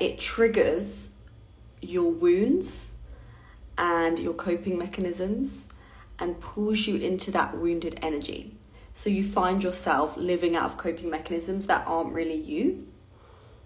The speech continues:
Again, that is a sign of a toxic relationship. So I wanna share three key lessons that I learned and that you can apply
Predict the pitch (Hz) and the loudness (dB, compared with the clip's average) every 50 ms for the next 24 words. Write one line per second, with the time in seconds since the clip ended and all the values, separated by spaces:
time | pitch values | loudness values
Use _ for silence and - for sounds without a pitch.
0 | - - - - 165 - 180 170 165 165 165 - 170 160 - - 156 165 151 143 | -20 -18 -12 -8 -2 0 2 2 2 2 4 6 6 6 6 6 4 2 2 2
1 | 143 - - - 175 - - - 139 139 127 123 107 104 90 - - - - - | 0 -2 -6 -6 -6 -6 -4 -2 -2 -2 -2 -2 -4 -6 -6 -8 -12 -12 -8 -4
2 | 151 151 147 147 139 - - - - - - - - - - - - - - - | -2 0 0 0 -2 -4 -10 -14 -18 -20 -20 -20 -20 -20 -20 -20 -20 -16 -12 -8
3 | - - - - - - - - - - - - - - - - - - - - | -4 -4 -4 -4 -4 -6 -6 -6 -6 -6 -6 -6 -8 -8 -8 -8 -8 -8 -10 -12
4 | - - - - - - - - 214 208 202 208 220 262 269 - 220 202 208 202 | -14 -18 -18 -18 -16 -6 0 4 6 6 8 8 6 6 6 6 6 6 6 4
5 | - - - 208 214 233 226 - 262 240 226 208 185 180 202 202 - - - - | 2 0 2 4 4 4 2 0 -2 0 2 2 2 2 0 0 -4 -4 -4 -4
6 | - - 160 160 156 151 147 147 151 170 196 202 - - - - - - - - | -4 -2 -2 -2 -2 -2 -2 -2 -2 -2 -4 -4 -6 -10 -16 -20 -20 -20 -20 -20
7 | - - - - - - - - - - - - - - - - - 190 185 175 | -20 -20 -20 -20 -20 -20 -20 -20 -20 -20 -20 -20 -20 -20 -12 -4 -2 2 2 2
8 | - - 175 185 185 185 - 185 170 165 - - - 151 131 123 117 104 85 92 | 2 0 0 -2 -2 -2 0 -2 -2 -2 -4 -4 -4 -4 -2 -2 -4 -4 -6 -8